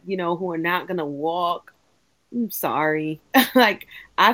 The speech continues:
feel especially bad, uh, for the graduates, just because it's like, you can't get that back. Like, you spe-, especially for college, like, you spent the last four years drinking lots of really bad alcohol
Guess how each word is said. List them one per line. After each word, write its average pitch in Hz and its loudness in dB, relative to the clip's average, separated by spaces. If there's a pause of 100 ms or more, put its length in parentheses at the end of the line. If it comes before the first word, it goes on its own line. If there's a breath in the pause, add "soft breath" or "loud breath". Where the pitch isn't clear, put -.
(120)
feel 269 0
especially - -2
bad, 151 -2 (480)
uh, 151 4
for 190 -4
the 170 0
graduates, 151 0
just 185 -4
because 180 -6
it's - -18
like, 156 0 (880)
you 208 -4
can't 220 0
get 170 0
that - -6
back. 135 0
Like, 160 -6
you 190 -6
spe-, - -8
especially 214 -4
for 165 -12
college, 143 -4
like, 180 -6
you 226 -4
spent 214 -4
the 170 -4
last 180 -4
four 185 -2
years 170 -2 (520)
drinking 226 0
lots 196 -4
of 170 -6
really 214 0
bad 196 -2
alcohol 190 0